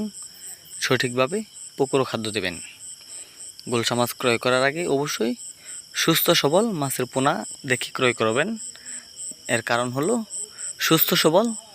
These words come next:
মাছ, মাছের পোনার কোনো বিকল্প নেই।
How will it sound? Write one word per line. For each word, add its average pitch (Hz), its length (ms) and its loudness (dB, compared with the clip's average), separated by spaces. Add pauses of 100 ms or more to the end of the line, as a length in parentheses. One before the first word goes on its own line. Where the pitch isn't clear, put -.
(140)
মাছ, 220 180 4 (520)
মাছের 139 260 2 (180)
পোনার 143 300 0
কোনো 185 140 0 (680)
বিকল্প 127 280 2 (140)
নেই। 80 120 -6